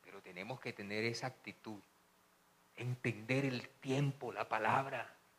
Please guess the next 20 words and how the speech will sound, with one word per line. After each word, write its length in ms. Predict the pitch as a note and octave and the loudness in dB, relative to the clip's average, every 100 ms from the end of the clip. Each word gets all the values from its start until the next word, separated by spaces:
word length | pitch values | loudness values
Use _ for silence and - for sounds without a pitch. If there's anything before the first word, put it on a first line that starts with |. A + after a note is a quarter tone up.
| _ _ | _ _
para 180 | B2+ A2 | 0 0
el 80 | |
milagro, 520 | A2+ A2 A2 A#2+ A#2 G#2 - _ _ _ _ _ _ - - - _ _ _ _ _ | 0 0 2 2 -2 -10 -16 _ _ _ _ _ _ -20 -20 -20 _ _ _ _ _
pero 220 | - B2+ | -8 -4
también 400 | A#2+ A#2+ B2 D3 | -4 0 0 0
tener 540 | D3+ C3+ C#3 C#3+ C3+ - _ _ _ - | -2 -2 0 0 -4 -10 _ _ _ -6
el 160 | - - | -6 -4
corazón 760 | - A#2 F#2+ - D3 D3 A#2+ A2+ - _ _ - - | -2 0 0 6 6 6 2 -10 -20 _ _ -20 -2
lleno 280 | C#3+ D3+ E3 | 2 4 6
de 140 | C#3+ | 6
fe, 400 | A#2+ - C#3+ B2+ - - _ _ - - - | 4 4 2 2 -8 -20 _ _ -20 -20 -4
desesperado, 920 | D3 - D3+ - D3 C#3+ G3 G3+ D3+ | -4 -2 -6 4 10 12 12 12 12
dijo 540 | C#3 C#3+ D#3+ C#3 A2+ - - - _ _ _ - | 12 12 12 10 6 -2 -14 -20 _ _ _ 0
Lorena. 440 | A#2+ A#2+ D3 C3 F#2 - - - _ _ _ _ - _ _ - - - - - | 4 6 4 2 -6 -14 -20 -20 _ _ _ _ -20 _ _ -20 -20 -20 -20 0
Ibe 540 | C3 D3+ E3+ F3 D#3 - | 8 12 12 12 6 6
lo 140 | B2+ | 10
dijo 240 | C3 D3+ D#3 | 12 12 12
de 80 | |
otra 220 | D3 D3+ D3+ | 8 4 2
forma. 460 | - E3+ E3 B2 | 8 10 10 2